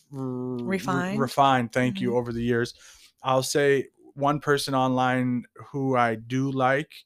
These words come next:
Speaker 1: is, uh, this dude named Old Man Allen.
Speaker 2: Mm-hmm.
Speaker 1: Um, I just love it. I
Speaker 2: Yeah.
Speaker 1: love it. Yeah, I love, love, love it. I love a version of it.
Speaker 2: Mm-hmm.
Speaker 1: I wouldn't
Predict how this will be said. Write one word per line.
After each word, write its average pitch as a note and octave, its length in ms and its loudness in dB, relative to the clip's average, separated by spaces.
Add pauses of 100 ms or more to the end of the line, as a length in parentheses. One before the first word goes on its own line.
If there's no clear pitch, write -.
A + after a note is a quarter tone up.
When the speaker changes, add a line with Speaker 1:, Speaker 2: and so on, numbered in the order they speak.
(440)
Speaker 1:
is, A#2 460 -4
uh, A2+ 300 -2
this A#2 140 -6
dude C3 180 -4
named A#2 200 -4
Old A#2+ 300 -2
Man A#2 240 -4
Allen. A2+ 480 -6
Speaker 2:
Mm-hmm. G#3 580 -6
Speaker 1:
Um, A2 460 -2
I A2 120 -6
just G#2+ 220 -10
love G2+ 300 -6
it. F2+ 100 -14
I G2+ 120 -4
Speaker 2:
Yeah. G#2 340 2
Speaker 1:
love G#2 240 -2
it. F#2 120 -12
Yeah, G#2+ 140 -4
I G2+ 60 -6
love, G2+ 260 -6
love, G2 220 -10
love G2 200 -12
it. G2+ 140 -14
I B2 120 0
love D3+ 360 6
a C3+ 120 0
version B2+ 400 4
of G#2 180 -4
it. - 180 -10
Speaker 2:
Mm-hmm. G3+ 300 0 (840)
Speaker 1:
I D3 140 6
wouldn't D3 480 2